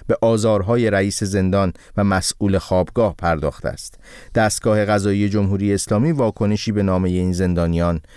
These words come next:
نشان نداده. در آستانه ورود به سومین سال تهاجم نظامی روسیه به اوکراین، وزارت خزانه‌داری آمریکا بیش از پانصد تحریم جدید را علیه اشخاص و نهادهای روسیه وضع کرد.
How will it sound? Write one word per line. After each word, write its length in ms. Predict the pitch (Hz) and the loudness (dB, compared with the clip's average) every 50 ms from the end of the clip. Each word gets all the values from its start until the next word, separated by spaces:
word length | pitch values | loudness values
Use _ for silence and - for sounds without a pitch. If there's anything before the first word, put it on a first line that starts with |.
| - - - - | -20 -18 -4 -2
نشان 520 | 92 90 85 - - 80 78 73 78 87 | -2 0 0 0 0 0 0 0 0 0
نداده. 420 | 95 95 90 76 64 57 - - - - - - - - - - - - - - - - - - - - - - - - - - - - - - - - - - - - - | 0 0 0 -2 -4 -8 -10 -16 -20 -20 -20 -20 -20 -20 -20 -20 -20 -20 -20 -20 -20 -20 -20 -20 -20 -20 -20 -20 -20 -20 -20 -20 -20 -20 -20 -20 -20 -20 -20 -20 -18 -4 -2
در 140 | 135 143 160 | 0 2 2
آستانه 680 | 160 - - 175 165 170 175 180 175 175 175 175 170 | 0 0 0 -2 0 0 0 2 2 2 2 2 2
ورود 400 | 151 147 139 131 147 156 156 135 | 2 0 0 2 2 0 0 0
به 100 | 143 - | -2 -4
سومین 460 | - - 139 120 120 127 123 123 120 | -2 0 -2 0 0 0 0 0 0
سال 320 | - - 135 131 127 127 | 0 0 0 2 2 2
تهاجم 460 | 120 - 120 107 113 110 104 117 113 113 | 0 0 0 0 0 0 0 0 0 2
نظامی 560 | 113 110 107 98 110 107 104 104 104 107 104 | 2 0 0 2 2 2 2 2 2 2 2
روسیه 380 | 104 104 98 - - 110 104 | 0 0 -2 -2 0 0 2
به 80 | 101 101 | 2 2
اوکراین، 600 | 90 95 - - 127 131 135 139 139 135 131 117 | 0 0 -2 -2 0 0 2 2 2 0 0 0
وزارت 420 | 104 95 107 104 101 101 - 113 | 0 0 0 2 0 0 0 -2
خزانه‌داری 680 | 98 - - 101 95 98 101 101 98 98 95 92 95 101 | -4 -2 -2 -2 0 0 0 0 2 2 0 0 2 2
آمریکا 540 | 98 98 101 98 95 95 - 139 139 139 139 - - - - - | 2 2 2 0 0 -2 0 0 0 0 0 -2 -10 -20 -6 -4
بیش 200 | 160 156 - 160 | -2 -2 0 0
از 160 | 135 123 - - | -2 -2 -4 -2
پانصد 440 | - 117 107 104 - - 117 110 - | -2 0 0 0 0 -2 -2 -2 0
تحریم 400 | - 113 104 98 107 110 104 104 | 0 0 0 0 0 0 0 0
جدید 420 | 95 98 104 98 95 98 95 90 104 | 0 0 0 0 0 -2 -2 0 0
را 120 | 101 95 | 2 2
علیه 280 | 92 92 92 90 92 90 | 2 2 0 0 2 0
اشخاص 480 | 92 92 - - - 98 92 - - | 0 -2 -2 -2 -2 -2 -2 0 0
و 60 | 92 | -2
نهادهای 460 | 90 90 87 87 87 82 87 87 90 90 | 0 2 2 0 0 0 0 0 0 0
روسیه 540 | 90 87 85 - - 85 85 85 80 76 - - - - - - | 0 -2 -4 -6 -4 -2 0 0 0 -2 -4 -10 -20 -16 -4 -2
وضع 360 | 107 107 101 85 - - - | 0 0 0 0 -2 -4 -8
کرد. 260 | - - - - - | -8 -10 -14 -14 -20